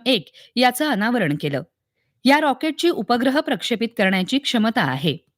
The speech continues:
अपंगांविरुद्धच्या अपमानास्पद टीकेवर कारवाई करण्यासाठी कडक कायदा करावा, असं सर्वोच्च न्यायालयानं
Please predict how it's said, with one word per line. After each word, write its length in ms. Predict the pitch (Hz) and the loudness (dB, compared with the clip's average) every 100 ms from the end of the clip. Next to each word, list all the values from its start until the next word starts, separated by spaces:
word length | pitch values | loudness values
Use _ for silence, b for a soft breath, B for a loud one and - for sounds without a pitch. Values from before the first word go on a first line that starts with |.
| _ _ _ _ _ _ _ _ _ _ _ _ _ b b b b b b b | _ _ _ _ _ _ _ _ _ _ _ _ _ b b b b b b b
अपंगांविरुद्धच्या 1080 | 277 269 330 370 403 370 349 302 320 349 359 - | 2 4 4 2 -2 0 0 2 0 0 -2 -2
अपमानास्पद 720 | 220 262 277 285 311 - 359 359 | 0 2 4 4 2 0 -4 0
टीकेवर 440 | 262 - 269 294 | -2 0 0 0
कारवाई 440 | 320 240 208 226 269 | 0 0 0 -2 -2
करण्यासाठी 760 | 277 247 254 254 247 247 302 - | -2 -2 -2 -2 -2 0 -4 0
कडक 200 | 214 254 294 | 0 0 0
कायदा 260 | 240 196 202 | -2 0 0
करावा, 440 | 196 202 240 277 294 b b | 0 0 0 -2 -4 b b
असं 200 | 247 302 | 0 2
सर्वोच्च 460 | 294 269 254 320 349 | 2 2 2 0 0
न्यायालयानं 640 | 302 220 226 240 240 254 | 2 2 0 0 2 0